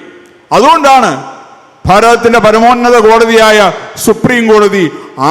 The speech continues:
ആദ്യമായിട്ട് ഒരു വിധി പ്രഖ്യാപിച്ചതിനെ വീണ്ടും പുനർചിന്തനത്തിന് തയ്യാറായത്, വിശാല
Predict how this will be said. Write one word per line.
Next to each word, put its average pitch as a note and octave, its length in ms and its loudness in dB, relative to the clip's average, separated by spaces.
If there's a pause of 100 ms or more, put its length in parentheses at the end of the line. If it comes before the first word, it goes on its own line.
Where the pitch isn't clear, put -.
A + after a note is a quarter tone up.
ആദ്യമായിട്ട് F#3 920 0 (380)
ഒരു G3 220 2
വിധി F3+ 280 0
പ്രഖ്യാപിച്ചതിനെ F3+ 920 -2 (1040)
വീണ്ടും F#3 400 0 (920)
പുനർചിന്തനത്തിന് G3 1000 -2
തയ്യാറായത്, C#3 600 0 (640)
വിശാല A#3 420 0